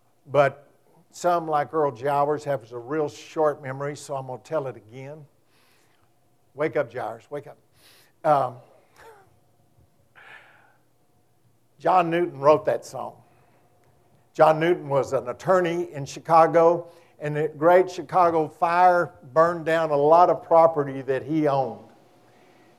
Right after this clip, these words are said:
His family was going to Europe, and he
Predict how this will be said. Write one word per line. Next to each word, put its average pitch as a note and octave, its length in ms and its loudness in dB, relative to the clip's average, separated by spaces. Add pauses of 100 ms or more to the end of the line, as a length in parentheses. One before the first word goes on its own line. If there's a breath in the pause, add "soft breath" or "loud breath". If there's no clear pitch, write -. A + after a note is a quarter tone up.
(120 soft breath)
His F3 200 2
family G#3 560 4
was E3 200 0
going F#3 300 2
to E3+ 60 0
Europe, E3+ 600 2 (300 soft breath)
and D#3 280 -6
he G#3+ 560 -4